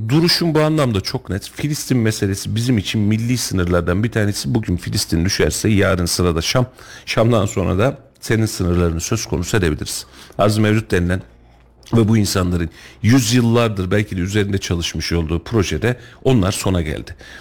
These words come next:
Mısır'dan bize ne? Libya'dan bize ne? Ürdün'den bize ne dediğimiz yerlerde burada adam kalmayınca adamın ne kadar rahat at oynattığını hep beraber gördük ve görüştük.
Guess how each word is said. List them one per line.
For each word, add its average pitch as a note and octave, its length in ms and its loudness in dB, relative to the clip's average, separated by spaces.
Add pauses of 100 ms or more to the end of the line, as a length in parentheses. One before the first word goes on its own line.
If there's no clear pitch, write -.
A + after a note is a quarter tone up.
Mısır'dan A2 520 4
bize G2+ 220 2
ne? D#2+ 120 -4 (380)
Libya'dan G#2 480 2
bize F#2+ 240 0
ne? E2+ 120 -4 (200)
Ürdün'den A#2 520 2
bize G#2 200 0
ne A2 100 2
dediğimiz F2 440 -2
yerlerde F2 540 0 (260)
burada C3 260 4
adam A2+ 300 0
kalmayınca G2 640 0
adamın G#2 300 0
ne B2+ 80 -2
kadar F2+ 320 -2
rahat G#2 380 0
at - 180 -4
oynattığını D#2 680 0 (240)
hep - 260 -2
beraber - 540 2 (1040)
gördük A#2 500 0
ve C3+ 80 4
görüştük. - 460 -4